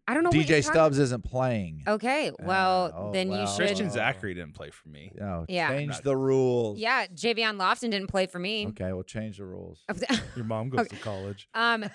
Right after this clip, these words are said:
Speaker 1: so
Speaker 3: <laughs>
Speaker 1: Matt has to run because he's just such a businessman. Maybe he'll catch one of Joe's flights. But I, um, ran into A G G,
Speaker 3: Oh, yeah,
Speaker 1: Antonio
Speaker 3: yeah.
Speaker 1: Gandy Golden on the sidelines of the game, and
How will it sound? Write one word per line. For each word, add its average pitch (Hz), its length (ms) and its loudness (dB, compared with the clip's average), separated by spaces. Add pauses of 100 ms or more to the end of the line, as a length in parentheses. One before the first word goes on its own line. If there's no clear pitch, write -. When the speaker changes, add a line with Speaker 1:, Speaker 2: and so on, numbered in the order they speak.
(160)
Speaker 1:
so 262 260 4 (100)
Speaker 3:
<laughs> - 400 -2 (600)
Speaker 1:
Matt 269 380 0
has 294 200 0
to 269 80 -2
run 233 420 0 (100)
because 208 240 -2
he's 214 180 -6
just 214 160 -8
such 220 180 -2
a 208 60 -6
businessman. 190 480 -6
Maybe 185 200 -2
he'll 196 180 0
catch 185 300 -4
one 180 120 -4
of 175 80 -4
Joe's 170 280 0
flights. 170 460 -2
But 214 360 2 (140)
I, 247 640 2
um, 208 520 0
ran 214 260 0
into 214 260 0
A 220 140 -4
G 214 220 -6
G, 180 460 -4
Speaker 3:
Oh, 156 60 -4
yeah, 185 80 0
Speaker 1:
Antonio 226 300 -2
Speaker 3:
yeah. 233 60 -2
Speaker 1:
Gandy 214 300 0
Golden 220 260 0
on 196 80 -2
the 175 80 -6
sidelines 180 760 -2
of 175 240 -2
the 180 80 -8
game, 170 360 -4 (120)
and 170 400 -4